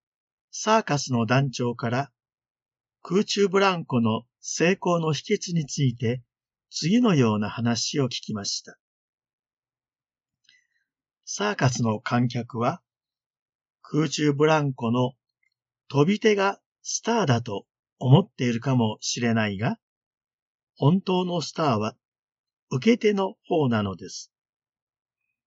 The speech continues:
受け手は秒刻みの正確な判断を持って、飛び手を空中で掴んでくれるので、飛び手の方は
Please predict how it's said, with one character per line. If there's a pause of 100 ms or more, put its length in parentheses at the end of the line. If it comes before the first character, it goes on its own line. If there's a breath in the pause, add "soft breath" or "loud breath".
(520)
受
け
手
は (800)
秒
刻
み
の
正
確
な
判
断
を
持
っ (200)
て、 (760)
飛
び
手
を (320)
空
中
で (540)
掴
ん
で
く
れ
る
の
で、 (1200)
飛
び
手
の
方
は